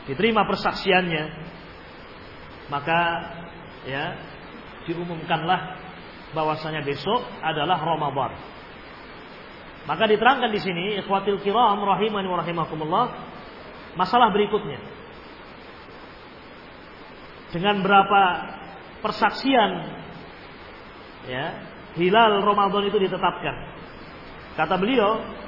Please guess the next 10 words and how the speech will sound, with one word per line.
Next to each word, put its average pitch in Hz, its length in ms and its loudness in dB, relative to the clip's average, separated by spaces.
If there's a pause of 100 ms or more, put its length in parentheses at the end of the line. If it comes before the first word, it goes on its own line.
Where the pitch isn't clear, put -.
(240)
"Wa 151 160 2
yusamu 220 880 6
bi 180 160 6
ru'yati 190 720 4
adlin 208 720 4
li 220 160 2
hilalihi." 175 800 8 (1400)
Dan 185 160 4
Ramadan 196 640 6
ditetapkan 214 640 4